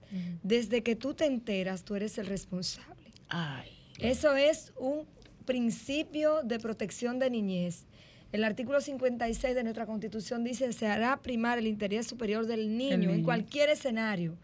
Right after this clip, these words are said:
Speaker 2: Y me decía una familia, "Mira que por mi casa, que estos muchachitos, que,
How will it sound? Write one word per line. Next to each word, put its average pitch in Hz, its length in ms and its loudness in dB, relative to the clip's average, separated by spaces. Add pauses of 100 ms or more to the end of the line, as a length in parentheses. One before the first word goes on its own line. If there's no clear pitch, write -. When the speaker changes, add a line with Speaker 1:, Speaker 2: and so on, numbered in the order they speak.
(960)
Speaker 2:
Y 247 100 -2
me 254 100 2
decía 285 400 2
una 311 180 0
familia, 233 520 0
"Mira 320 360 0
que 262 240 2
por 247 240 -4
mi 247 140 -4
casa, 269 380 -2
que 277 100 0
estos 269 180 0
muchachitos, 285 600 -2
que, 254 380 -4